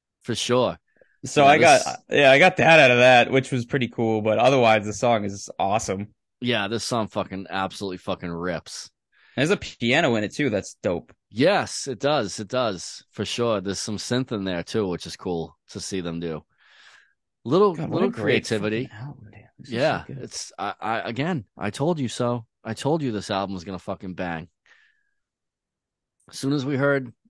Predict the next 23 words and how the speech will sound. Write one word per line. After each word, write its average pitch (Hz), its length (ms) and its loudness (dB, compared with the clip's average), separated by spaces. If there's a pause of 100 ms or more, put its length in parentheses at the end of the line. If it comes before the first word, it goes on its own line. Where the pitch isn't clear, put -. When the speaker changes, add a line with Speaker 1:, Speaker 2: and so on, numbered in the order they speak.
(340)
Speaker 1:
um, 127 540 -2 (720)
Bloody 131 260 -2
Knuckles, 131 420 -4
and 113 100 -4
then 113 120 -4
when 117 140 -6
we 117 100 -4
heard 113 320 -4
the 110 340 -6
one 120 720 -8
with, 113 300 -12
uh, 101 220 -4
Crosses 117 560 -2
with 92 100 -8
Spencer 113 340 -6
Chamberlain, 104 560 -6
I 85 100 -6
was 90 160 -6
like, 95 180 -8
"This 104 240 -6
album's 98 300 -4
gonna 90 140 -12
fucking 87 520 -10